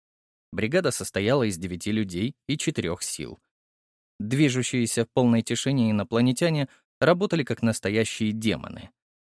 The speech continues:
лишь изредка разражаясь пронзительными звуками органа, слившимися в странный минорный хор, когда в док прибыл начальник сил, чтоб проверить, как идёт разгрузка. Сам груз, что бы это ни было,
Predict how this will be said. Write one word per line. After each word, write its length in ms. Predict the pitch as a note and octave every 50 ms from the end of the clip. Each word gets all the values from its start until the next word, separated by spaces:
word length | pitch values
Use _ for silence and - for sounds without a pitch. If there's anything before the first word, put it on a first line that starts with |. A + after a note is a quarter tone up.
| _ _ -
лишь 320 | A2 B2+ B2+ A#2 - -
изредка 540 | F#3+ F3+ B2+ G#2 E2+ E2 D#2+ - - F#2 F2+
разражаясь 760 | F#2+ G2 G2 G#2 G#2 G#2+ G#2+ G2+ B2 D3+ C#3+ A#2 A2 G#2 -
пронзительными 720 | - - G#2+ G#2+ G#2+ G#2 B2 B2+ A#2 - G2+ G2 F#2+ G2
звуками 480 | G2 G2 G#2+ A2 G#2+ - - F#2+ F#2 F2+
органа, 480 | F2+ F2+ G#2 C3 D#3+ E3+ D#3 C#3+ C#3 - - _ _ _ _ _ _ _ _
слившимися 760 | - - - G#3 G#3+ - - - D3+ C#3 B2 A2+ - - F#2+
в 40 | -
странный 520 | - - - B2+ E3 F3+ E3+ D#3 C#3+ C3
минорный 640 | A#2+ G#2+ G2+ F#2 F2+ F#2+ G#2 G#2+ G2+ F#2 F#2 F#2 E2+
хор, 420 | - - - F#2 E2+ D#2 D2 - - _ _ _ _ -
когда 280 | G#2 F#2+ F2+ F2 F2
в 60 | D2+
док 300 | D2+ - B2 D#3 - - -
прибыл 380 | - G2+ G#2+ B2+ C3 C3+ C3 B2+
начальник 640 | B2 G#2+ F#2 - - - G2 G2 G2+ G#2+ G#2+ -
сил, 380 | - - - F2+ E2 D#2+ D2+ - _ _ _ _
чтоб 220 | - - - A#2+ - _
проверить, 580 | - G2+ G2+ G2 G#2+ C3 C#3+ C3 A2+ - - - _ _ _ _
как 220 | - D#3+ D3+ - C#3
идёт 260 | B2+ B2 B2+ A#2+ -
разгрузка. 720 | A2 A#2+ A#2+ A#2 G#2 A2 F2+ C2 - - - - - - - _ _ _ _ _ _ _ _ _ _ _ _ _ _ _ _
Сам 300 | - - C#3 A#2 G2+ F#2
груз, 360 | D#2+ F2 G2+ D3 E3 - - - _ _ _
что 200 | - - - C#3
бы 140 | A2+ F#2+ F2+
это 200 | C#2+ - - E2
ни 160 | D#2+ E2 F#2
было, 320 | G#2 A#2+ C#3 D3+ D3+ D3+